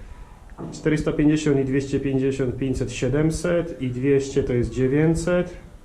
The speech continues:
No, sto kilogramów z śruty sojowej, dwadzieścia pięć premiksu, troszkę zakwaszacza, troszkę zakwaszacza, czyli chyba z trzy kilogramy.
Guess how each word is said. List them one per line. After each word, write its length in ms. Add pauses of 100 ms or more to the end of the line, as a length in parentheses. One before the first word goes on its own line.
(640)
No, 240
sto 200
kilogramów 540
z 100
śruty 680 (220)
sojowej, 680 (460)
dwadzieścia 340
pięć 180
premiksu, 440
troszkę 320
zakwaszacza, 600
troszkę 360
zakwaszacza, 540
czyli 280
chyba 200
z 80
trzy 140
kilogramy. 600